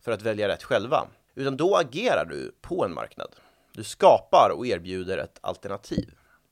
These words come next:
När Eva vill att man ska främja det goda, det sanna och det sköna och embracea en mångtusenårig historia,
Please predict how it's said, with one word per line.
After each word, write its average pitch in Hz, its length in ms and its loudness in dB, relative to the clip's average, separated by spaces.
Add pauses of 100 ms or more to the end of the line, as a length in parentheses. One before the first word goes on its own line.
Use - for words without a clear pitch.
(380)
När 127 240 -2
Eva 165 260 6
vill 139 260 0
att 104 120 -2
man 113 100 -4
ska 104 120 -14
främja 101 320 -2
det 92 80 -4
goda, 123 580 2 (260)
det 123 100 -8
sanna 90 460 0
och 85 120 -6
det 98 80 -8
sköna 95 440 -2 (220)
och 110 140 -2
embracea 104 840 0
en 98 220 -6
mångtusenårig 113 840 -2
historia, 92 560 -4